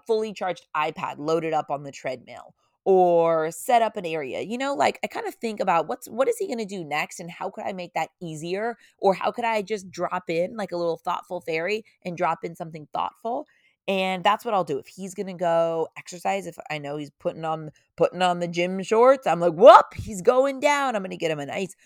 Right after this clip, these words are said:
icy cold water in the, in the kinda cup he likes. I'm gonna give him an iPad so he can watch something so it, you know, it goes faster. I'm gonna turn on the fans. Just those things that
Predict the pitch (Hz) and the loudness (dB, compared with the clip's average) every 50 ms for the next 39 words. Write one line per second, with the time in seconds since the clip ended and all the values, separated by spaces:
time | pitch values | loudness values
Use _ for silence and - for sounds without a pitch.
0 | _ _ _ _ 180 196 202 190 - 165 - 160 143 147 170 202 247 262 254 240 | _ _ _ _ 2 2 2 0 -2 -8 -6 -6 -6 -6 -4 -2 0 2 2 2
1 | 240 233 233 226 185 165 156 151 - - 151 147 139 - 147 143 - 139 - - | 2 0 -2 -4 -6 -8 -10 -12 -12 -12 -16 -16 -16 -14 -12 -12 -12 -12 -8 -6
2 | - 240 - 254 247 254 240 226 226 220 220 196 - - _ _ _ _ - 175 | -6 -6 -6 -6 -6 -4 -2 0 0 -2 -2 -6 -10 -20 _ _ _ _ -12 -8
3 | 170 170 151 151 139 147 147 143 - - 202 214 226 220 - 214 214 214 208 - | -8 -6 -8 -8 -12 -12 -14 -12 -6 -4 -2 -2 -2 0 0 2 2 2 0 -2
4 | 175 156 147 - - 139 147 165 180 196 208 - - 208 190 185 202 202 196 190 | -10 -12 -10 -12 -14 -8 -2 -2 -2 -2 -2 -6 -12 -14 -12 -10 -12 -12 -12 -12
5 | 175 - - 135 120 - - _ _ 185 143 127 110 82 82 135 165 165 - _ | -14 -14 -14 -12 -14 -14 -16 _ _ -20 -18 -16 -14 -12 -10 -10 -10 -12 -14 _
6 | _ - - - - 147 143 139 147 147 - _ 220 220 214 226 220 - - 226 | _ -16 -16 -16 -10 -10 -6 -6 -6 -8 -6 _ 0 0 0 0 -2 -6 -8 -8
7 | 214 214 208 190 170 165 156 151 139 135 - _ _ _ _ _ - - 202 180 | -4 -2 -2 -2 -2 -4 -6 -8 -8 -10 -12 _ _ _ _ _ -8 -6 -4 -4
8 | 165 151 151 151 - _ - 220 220 220 214 214 214 214 202 190 - - _ _ | -4 -6 -8 -12 -10 _ -2 -2 -2 -2 -4 -4 -4 -6 -8 -10 -16 -20 _ _
9 | _ _ _ - 453 - - 196 190 226 226 226 233 240 - - - 208 185 156 | _ _ _ -10 -10 -10 -10 -6 -4 0 0 0 0 -2 -8 -6 -4 -2 -2 -2
10 | - - - - - _ _ _ _ _ _ _ _ - 202 196 - | -4 -6 -16 -20 -20 _ _ _ _ _ _ _ _ -4 -2 -2 -4